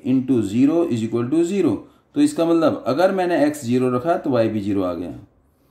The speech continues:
इन चारों कंडीशन में x की वैल्यू अगर हम ज़ीरो रखेंगे तो y भी ज़ीरो आएगा। चेक कर लो बेटे, x ज़ीरो तो थ्री को ज़ीरो से y ज़ीरो, x की जगह क्या रख दिया? ज़ीरो, four into zero, ज़ीरो तो y भी ज़ीरो आ गया। x is equal to zero, minus three into zero, ज़ीरो आ गया बेटे, y भी।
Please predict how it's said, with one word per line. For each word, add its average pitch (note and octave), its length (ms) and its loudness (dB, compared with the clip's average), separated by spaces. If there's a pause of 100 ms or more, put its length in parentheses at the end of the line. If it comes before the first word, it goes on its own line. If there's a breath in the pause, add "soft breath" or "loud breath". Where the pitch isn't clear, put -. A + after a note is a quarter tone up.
(420 soft breath)
इन G3+ 140 2
चारों F3 380 4
कंडीशन D3+ 480 0
में C#3+ 480 2
x D#3+ 200 -4
की G3+ 140 -8
वैल्यू D#3+ 360 0
अगर C#3+ 200 0
हम C#3 180 4
ज़ीरो A#2+ 280 0
रखेंगे C3+ 360 2
तो D#3 160 -4
y A#2+ 140 2
भी A2+ 160 -2
ज़ीरो A#2+ 220 0
आएगा। B2 220 0
चेक A#2 260 -4
कर B2 80 -4
लो B2+ 100 0
बेटे, B2+ 220 -2 (440 loud breath)
x D#3+ 300 0
ज़ीरो E3 340 4
तो B2+ 160 -2
थ्री C#3+ 220 0
को E3 120 0
ज़ीरो E3+ 240 2
से B2 280 0
y G2+ 140 0
ज़ीरो, A2+ 340 -2 (380 loud breath)
x C3+ 180 -2
की E3+ 100 0
जगह E3+ 140 2
क्या E3+ 100 2
रख E3+ 120 2
दिया? E3 220 2
ज़ीरो, C#3+ 500 2
four D#3 140 0
into E3+ 280 2
zero, E3+ 200 2 (300)
ज़ीरो A2 260 0
तो G2+ 200 -2
y G#2 60 0
भी A2+ 120 -2
ज़ीरो B2 180 2
आ B2 60 2
गया। B2+ 200 -2 (360 loud breath)
x - 160 0
is D3+ 100 -2
equal D#3+ 180 0
to E3+ 60 2
zero, E3+ 260 4
minus C#3 360 2
three E3+ 140 2
into E3+ 180 2
zero, E3+ 200 4 (500)
ज़ीरो A#2 220 0
आ A#2+ 100 2
गया B2 120 -2
बेटे, B2 160 -4
y B2 180 -2
भी। B2+ 140 -2